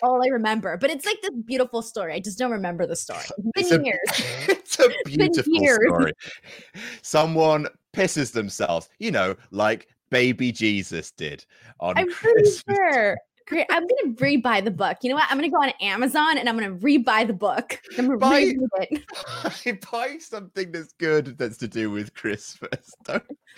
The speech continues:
Speaker 1: I'm gonna
Speaker 2: sending
Speaker 1: do a
Speaker 2: W
Speaker 1: story time on YouTube. I'm just gonna come up and read the book to everybody. It's
Speaker 2: "'Twas
Speaker 1: gonna
Speaker 2: the
Speaker 1: be great.
Speaker 2: night before Christmas." All right. Uh, okay. Uh, Tattoo Koopman says, "Hey, lukewarm and Hollywood Salcedo.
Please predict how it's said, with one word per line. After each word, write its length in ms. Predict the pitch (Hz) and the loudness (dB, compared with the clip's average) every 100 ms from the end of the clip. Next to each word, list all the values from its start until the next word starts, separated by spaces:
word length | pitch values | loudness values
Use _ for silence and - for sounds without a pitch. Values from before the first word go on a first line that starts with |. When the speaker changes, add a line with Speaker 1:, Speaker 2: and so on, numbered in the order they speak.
| 294 294 - - - 339 | -12 -10 -12 -14 -6 2
Speaker 1:
I'm 140 | 330 | 2
gonna 60 | 392 | 4
Speaker 2:
sending 140 | 349 | 4
Speaker 1:
do 80 | 339 | 4
a 40 | 302 | 2
Speaker 2:
W 240 | - - | 2 0
Speaker 1:
story 300 | 247 233 233 | 2 2 2
time 280 | 247 202 196 | 2 0 2
on 140 | 196 | 0
YouTube. 480 | 196 196 - 165 170 | 0 -2 -2 -2 0
I'm 80 | 196 | -2
just 180 | 202 - | -2 -4
gonna 140 | 233 | -4
come 240 | - 208 185 | -4 -4 0
up 160 | 196 | 0
and 160 | 208 220 202 | 0 -2 0
read 240 | 220 185 | 0 0
the 80 | 202 | -2
book 240 | 180 190 - | 0 -2 -2
to 140 | - | -4
everybody. 520 | 180 180 180 180 330 | -2 -2 2 4 4
It's 80 | - - _ - | 2 -6 _ -4
Speaker 2:
"'Twas 160 | 233 | 0
Speaker 1:
gonna 100 | 262 | 0
Speaker 2:
the 120 | 220 | 0
Speaker 1:
be 40 | 202 | 0
great. 200 | 175 170 | 0 0
Speaker 2:
night 120 | 180 _ - | -4 _ -20
before 340 | 147 147 143 | -8 -6 -6
Christmas." 800 | - 110 101 - 80 76 - - _ - - - - | -4 -4 -4 -6 -10 -10 -14 -16 _ -20 -20 -18 -2
All 80 | 101 | 4
right. 380 | 110 104 90 - - | 6 4 2 -10 -2
Uh, 380 | 98 107 113 185 | 0 2 4 4
okay. 420 | 220 175 135 87 73 _ _ - | 4 4 4 4 -4 _ _ -8
Uh, 160 | 101 104 | -2 -2
Tattoo 400 | - 185 185 170 | 0 -2 -2 -8
Koopman 400 | - 147 101 95 | -6 -6 -6 -12
says, 260 | - 101 - | -6 -8 -4
"Hey, 200 | 160 170 | -4 -4
lukewarm 420 | 139 - 131 120 | -6 -6 -8 -6
and 80 | 110 | -8
Hollywood 260 | 104 95 | -8 -8
Salcedo. 560 | - 92 - 90 85 | -8 -10 -8 -8 -6